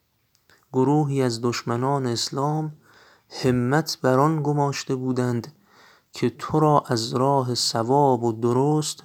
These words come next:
دور سازند. و ما یضلون الا انفسهم، حال آنکه آنها خود را از راه حق و صواب دور ساخته،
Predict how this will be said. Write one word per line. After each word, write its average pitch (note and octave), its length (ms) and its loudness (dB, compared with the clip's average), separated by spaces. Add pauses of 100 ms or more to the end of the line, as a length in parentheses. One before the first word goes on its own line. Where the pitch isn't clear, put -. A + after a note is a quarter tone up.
(120)
دور B2+ 300 -2
سازند. G#2+ 640 -8 (540)
و A#2+ 120 4
ما C3+ 260 2
یضلون B2 880 -2
الا B2 800 -2
انفسهم، A2+ 1000 -6 (640)
حال C3 480 4
آنکه C3 360 -2
آنها A#2+ 380 0
خود C3+ 320 -2
را C3 220 2
از A#2 240 -2
راه A2+ 340 0
حق A2 380 -6
و A#2+ 120 -6
صواب A2 520 -2
دور A#2 220 -2
ساخته، C3 800 -4